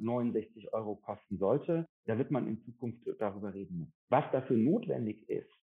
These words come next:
um das jetzt schnell umzusetzen, ist vor allem eine schnelle politische Entscheidung. Bund und Länder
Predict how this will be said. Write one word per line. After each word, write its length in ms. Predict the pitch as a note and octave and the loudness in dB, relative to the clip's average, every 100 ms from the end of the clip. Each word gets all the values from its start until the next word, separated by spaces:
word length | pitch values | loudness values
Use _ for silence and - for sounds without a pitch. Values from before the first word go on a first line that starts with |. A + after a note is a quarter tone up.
| _ _ | _ _
um 180 | C#3 C#3+ | 4 6
das 160 | B2 - | 4 2
jetzt 200 | A#2+ - | -4 -4
schnell 220 | - B2 | -2 0
umzusetzen, 640 | - D3 D#3 D3 C3 - - | 2 0 -2 -4 -4 -4 -8
ist 160 | - | -8
vor 160 | - - | -2 0
allem 260 | A2+ B2+ - | 2 0 -2
eine 280 | A2 G#2+ - - | -4 -4 -6 -6
schnelle 380 | - A2+ B2 B2+ | 0 4 4 4
politische 580 | - A2 A2 G#2+ - | 0 -4 -4 -8 -6
Entscheidung. 520 | - - C#2+ C#2+ - - _ - | -6 -4 -4 -4 -6 -18 _ 4
Bund 260 | C3+ F3 | 6 6
und 140 | C3+ G2+ | 4 2
Länder 580 | G2 C#3+ E3 E3+ - | 2 2 0 -2 -4